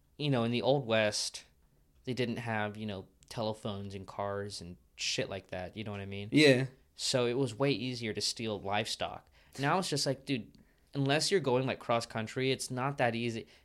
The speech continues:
Speaker 1: 'Cause imagine you're stealing a cow and then you just take it two miles down to your farm.
Speaker 2: Oh, yeah, they're
Speaker 1: They're
Speaker 2: gonna
Speaker 1: gonna
Speaker 2: be,
Speaker 1: fucking
Speaker 2: okay.
Speaker 1: find that
Speaker 2: Yeah, they're like,
Speaker 1: goddamn cow.
Speaker 2: it's like,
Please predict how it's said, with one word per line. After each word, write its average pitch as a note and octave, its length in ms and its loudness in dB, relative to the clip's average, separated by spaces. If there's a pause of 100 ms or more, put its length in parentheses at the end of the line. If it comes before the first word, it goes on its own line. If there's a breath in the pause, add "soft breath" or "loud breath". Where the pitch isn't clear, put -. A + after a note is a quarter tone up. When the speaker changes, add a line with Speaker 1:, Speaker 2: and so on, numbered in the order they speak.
Speaker 1:
'Cause F#3 180 8
imagine F3+ 460 6
you're E3+ 80 2
stealing D#3+ 360 4
a C3+ 60 0
cow C3+ 400 4
and C3 80 -2
then C#3 100 0
you C3+ 60 0
just C3 220 -2
take C3 160 0
it A#2 80 -10
two D3+ 180 2
miles C3+ 380 2
down C3 240 -2
to A#2 40 -2
your B2 160 -2
farm. F2+ 300 -10 (480)
Speaker 2:
Oh, B3 120 8
yeah, G3+ 160 12
they're D#3+ 100 10
Speaker 1:
They're - 100 8
Speaker 2:
gonna D#3 40 6
Speaker 1:
gonna D3 100 6
Speaker 2:
be, D3 60 6
Speaker 1:
fucking E3 240 10
Speaker 2:
okay. - 80 2
Speaker 1:
find A#2+ 320 2
that G#2+ 60 8
Speaker 2:
Yeah, F3 100 12
they're F3 120 8
like, A#2+ 200 8
Speaker 1:
goddamn G#2 180 0
cow. G2+ 420 -4
Speaker 2:
it's E3 120 -2
like, C#3+ 240 2